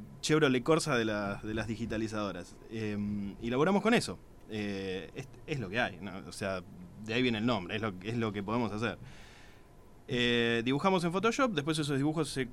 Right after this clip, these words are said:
colorean, se exportan y en, y se, Animar se anima en After Effects.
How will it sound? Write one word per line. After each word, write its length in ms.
colorean, 680
se 120
exportan 720
y 240
en, 540
y 100
se, 180
Animar 420
se 80
anima 420
en 120
After 280
Effects. 520